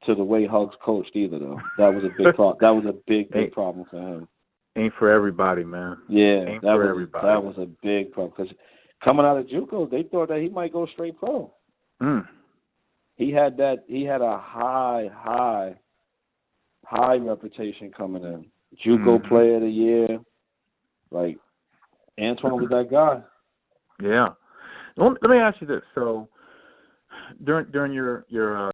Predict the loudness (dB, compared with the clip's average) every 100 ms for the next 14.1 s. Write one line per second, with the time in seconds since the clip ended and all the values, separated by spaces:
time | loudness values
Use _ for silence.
0 | -6 -4 -2 0 -2 _ -6 -6 -6 -10
1 | _ -12 -6 -4 -6 -8 -2 0 2 0
2 | -2 -2 0 0 -2 -4 -4 -8 -8 -10
3 | -8 -6 -6 -8 -6 -4 -2 -4 -6 -4
4 | -4 -2 -2 -2 -2 -2 -2 -2 -2 0
5 | 4 2 0 -14 _ -20 -20 _ 0 0
6 | 4 4 4 0 0 0 0 0 -6 -4
7 | -4 -4 -10 -8 -6 -6 -10 -12 -2 0
8 | 0 0 0 0 -2 -4 -8 -2 -2 -2
9 | -4 -6 -4 -8 -6 -4 -2 -4 -4 -4
10 | -4 -4 -2 -2 -4 -8 -16 -12 0 2
11 | 2 -2 -4 -4 -8 -10 -4 -2 -2 -8
12 | -10 -10 -16 _ _ _ _ _ _ -20
13 | -6 0 0 0 -6 -4 -4 -4 -8 -10